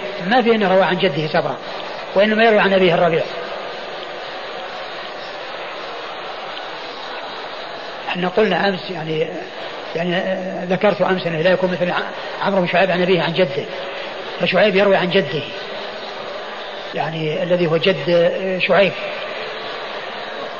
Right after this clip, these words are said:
فهذا، آه، ليس فيه أن، أن، آه، عبد العزيز بن الربيع يروي عن سبرة الذي هو جده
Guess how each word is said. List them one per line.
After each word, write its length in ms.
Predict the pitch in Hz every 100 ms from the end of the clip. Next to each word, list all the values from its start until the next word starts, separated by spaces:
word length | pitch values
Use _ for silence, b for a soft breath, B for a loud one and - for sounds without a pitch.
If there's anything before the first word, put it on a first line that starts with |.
| -
فهذا، 600 | 202 202 233 214 240 247 - - 101
آه، 300 | 196 101 98 - - - - -
ليس 240 | 240 220
فيه 280 | 196 233 185
أن، 440 | 180 175 170 160 160 - - - -
أن، 200 | 220 208 190 175 170 170 - - - - - -
آه، 160 | 196
عبد 260 | 196 180 180
العزيز 400 | 190 180 208 202
بن 140 | 202
الربيع 440 | 185 175 180 254 190
يروي 420 | 185 233 269 233
عن 260 | 202 240 254 - -
سبرة 300 | 214 170 139 - -
الذي 220 | 196 208
هو 80 | 175
جده 300 | 175 180 147